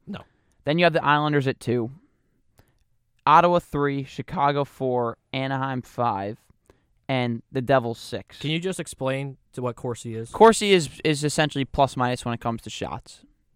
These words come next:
Speaker 2: That, that, that is Corsi.
Speaker 1: Okay.
Speaker 2: Um, it's the, it, they call it Corsi for percentage, which means your shots for percentage,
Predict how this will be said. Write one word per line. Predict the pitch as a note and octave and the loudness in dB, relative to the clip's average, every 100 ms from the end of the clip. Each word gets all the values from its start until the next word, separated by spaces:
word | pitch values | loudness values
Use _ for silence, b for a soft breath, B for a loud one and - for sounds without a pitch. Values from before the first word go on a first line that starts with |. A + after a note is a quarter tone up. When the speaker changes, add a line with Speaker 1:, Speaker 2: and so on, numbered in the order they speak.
| - | -4
Speaker 2:
That, | C#3 B2+ | -2 4
that, | C#3+ C3+ | 4 6
that | C#3+ C#3 | 4 4
is | C3+ | 0
Corsi. | - - A#2+ - C#3+ - | -6 -4 -2 -4 -16 -18
Speaker 1:
Okay. | - - - | -20 -18 -8
Speaker 2:
Um, | B2 A2+ G#2+ G#2 - - | -6 -4 -6 -10 -10 -6
it's | C3 - - - - _ _ _ _ _ _ _ | -6 -6 -14 -16 -20 _ _ _ _ _ _ _
the, | - D#3 D3 - _ | -6 -2 -2 -6 _
it, | D#3 D3+ | -2 0
they | - | 0
call | - D#3 | 2 0
it | B2 | 0
Corsi | - C3+ - | -2 -4 -4
for | B2 B2 A#2 | -8 -6 -6
percentage, | A#2 - A#2 G#2+ G2+ - _ | -8 -10 -10 -10 -16 -20 _
which | B2 A2+ - | -16 -16 -16
means | B2 A2+ G#2+ - _ _ _ _ _ _ | -12 -12 -12 -16 _ _ _ _ _ _
your | B2 | -6
shots | B2 - C3 - | -4 0 0 -2
for | - B2 | -8 -8
percentage, | A#2+ A#2 - A#2+ A2+ A2 - - | -8 -10 -10 -8 -8 -12 -16 -20